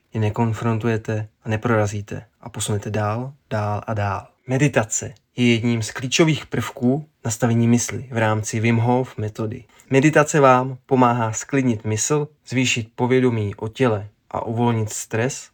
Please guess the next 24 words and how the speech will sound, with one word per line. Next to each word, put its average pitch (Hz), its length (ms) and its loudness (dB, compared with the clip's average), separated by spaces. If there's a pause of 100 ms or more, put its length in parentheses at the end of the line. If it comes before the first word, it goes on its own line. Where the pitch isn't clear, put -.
(120)
a 110 40 -6
napětí. 107 560 -6 (360)
Wim 131 120 2
Hof 151 260 4
sám 135 300 2
používá 117 640 -2
různé 117 360 0
meditační 107 640 -2
techniky, 107 560 -6 (140)
včetně 120 380 -4
vizualizace 117 880 -2 (120)
a 110 120 -10
koncentrace 110 800 -6
na 110 120 -2
dech, - 200 -8 (280)
aby 113 180 -2
se 110 140 -4
mentálně 123 500 0
připravil 117 680 -4 (200)
na 104 220 -8 (100)
extrémní 107 880 -4 (140)
podmínky. 113 640 -4 (160)
Neméně 151 500 2
důležitý 120 760 -2